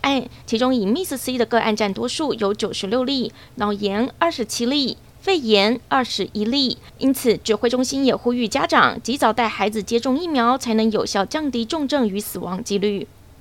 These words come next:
台铁加开班次因应中秋连假涌现的返乡潮，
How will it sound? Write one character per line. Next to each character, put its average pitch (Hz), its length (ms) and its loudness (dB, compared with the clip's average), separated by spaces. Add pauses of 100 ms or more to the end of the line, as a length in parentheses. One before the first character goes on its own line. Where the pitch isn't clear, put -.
(760)
台 381 140 0
铁 269 240 0
加 247 160 4
开 247 240 -2
班 247 180 2
次 247 160 -2
因 254 220 2
应 349 260 -2
中 247 240 2
秋 240 240 0
连 202 220 -2
假 220 180 0
涌 196 220 -2
现 208 220 0
的 185 100 -2
返 196 260 -8
乡 208 220 -2
潮， 190 400 2